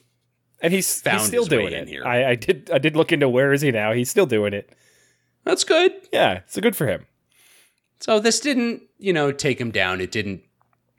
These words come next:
Speaker 2: discourage him
Speaker 1: Yeah.
Speaker 2: from
Speaker 1: I
Speaker 2: living his dream.
Speaker 1: I wouldn't say it's his fault this movie is <laughs> bad.
Speaker 2: It's not his fault, but, uh, <sighs> oh, just one of many poor
Speaker 1: <laughs>
Speaker 2: acting
Speaker 1: Yeah.
Speaker 2: performances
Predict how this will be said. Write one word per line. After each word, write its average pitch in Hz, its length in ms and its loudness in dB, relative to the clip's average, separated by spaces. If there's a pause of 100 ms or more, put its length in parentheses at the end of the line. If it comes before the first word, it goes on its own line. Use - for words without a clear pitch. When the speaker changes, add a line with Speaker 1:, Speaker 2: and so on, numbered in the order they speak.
(160)
Speaker 2:
discourage 80 560 0
him 80 100 0
Speaker 1:
Yeah. 90 120 2
Speaker 2:
from 67 360 -8
Speaker 1:
I 156 140 4
Speaker 2:
living 175 180 2
his 73 200 -6 (200)
dream. 69 320 -6 (100)
Speaker 1:
I 147 140 2
wouldn't 185 300 0
say 151 300 2
it's 131 200 0
his 123 220 0
fault 104 280 0
this 98 180 -8
movie 92 280 -4
is 104 120 -6
<laughs> - 0 -
bad. 135 460 -2 (1400)
Speaker 2:
It's 202 220 0
not 170 340 2
his 151 240 2
fault, 123 400 2
but, 120 280 0
uh, 120 480 2 (260)
<sighs> - 580 -10
oh, 156 140 -2
just 147 260 0
one 139 320 2
of 117 220 0
many 120 400 -2
poor 92 500 -2
Speaker 1:
<laughs> 95 40 -2
Speaker 2:
acting - 400 0
Speaker 1:
Yeah. 170 120 0
Speaker 2:
performances - 960 -2